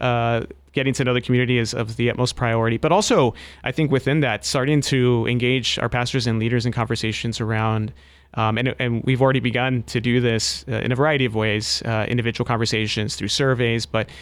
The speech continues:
trying to get a sense of their perspective. What are the obstacles to mission fulfillment? Um, what do they see are kind of the things that they feel at times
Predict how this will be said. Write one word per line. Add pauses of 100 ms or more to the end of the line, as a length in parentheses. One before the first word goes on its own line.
(140)
trying
to
get (280)
a
sense
of
their
perspective.
What
are
the
obstacles
to
mission
fulfillment? (320)
Um,
what
do
they
see
are
kind
of
the
things
that
they
feel
at
times